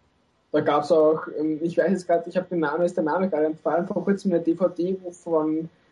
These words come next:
von Daniel Bryan, bevor er zu W W E kam, und Colt Cabana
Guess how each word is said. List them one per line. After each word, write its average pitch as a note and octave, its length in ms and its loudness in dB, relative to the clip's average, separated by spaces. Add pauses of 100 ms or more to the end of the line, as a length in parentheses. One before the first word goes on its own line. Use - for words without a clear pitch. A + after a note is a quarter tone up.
(160)
von D3 640 -2
Daniel D#3 320 4
Bryan, E3+ 580 0 (260)
bevor D#3+ 440 4
er D#3 120 0
zu D#3 120 -8
W C#3 160 -2
W D3+ 340 -6
E F3 140 -4
kam, F#3+ 400 -2
und E3 240 -2
Colt D3 280 -2
Cabana F3+ 640 0